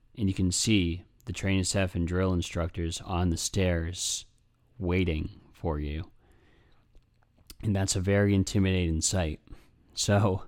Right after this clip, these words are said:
at that moment, you're gonna be very nervous about, "Okay, this is it. We're actually doing this. What's this gonna be like?" And one of them will come on the bus and, of course, be yelling at everyone to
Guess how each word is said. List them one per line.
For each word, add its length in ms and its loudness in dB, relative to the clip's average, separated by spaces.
at 180 2
that 180 6
moment, 320 6
you're 100 2
gonna 180 4
be 440 2
very 260 2
nervous 520 0
about, 300 -4
"Okay, 360 0
this 220 -8
is 60 0
it. 160 -2
We're 100 -6
actually 280 -4
doing 240 2
this. 260 -4
What's 160 -6
this 220 -4
gonna 200 0
be 140 0
like?" 500 -4
And 640 2
one 180 2
of 60 4
them 80 4
will 80 0
come 200 0
on 80 4
the 60 4
bus 480 -4
and, 200 -2
of 140 -6
course, 240 -6
be 140 -6
yelling 320 0
at 40 -2
everyone 500 -2
to 360 -4